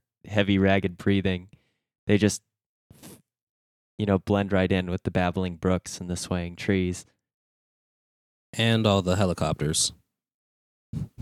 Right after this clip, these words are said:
Speaker 1: Yeah.
Speaker 2: Yeah.
Speaker 1: Have you unlock air travel pretty, uh, early in the game?
Speaker 2: Oh, God, there's, like, helicopters and airplanes just everywhere.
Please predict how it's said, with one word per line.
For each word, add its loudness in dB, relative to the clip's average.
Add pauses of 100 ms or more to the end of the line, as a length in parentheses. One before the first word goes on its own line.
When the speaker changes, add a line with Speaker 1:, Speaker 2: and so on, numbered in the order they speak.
(1040)
Speaker 1:
Yeah. 4
Speaker 2:
Yeah. -2 (160)
Speaker 1:
Have 0 (500)
you 8
unlock 4
air 4
travel 2
pretty, 2 (500)
uh, 0 (180)
early 4
in 0
the 0
game? 0 (540)
Speaker 2:
Oh, 6
God, 2
there's, 4
like, 0
helicopters 0
and -8
airplanes -6
just -4
everywhere. -6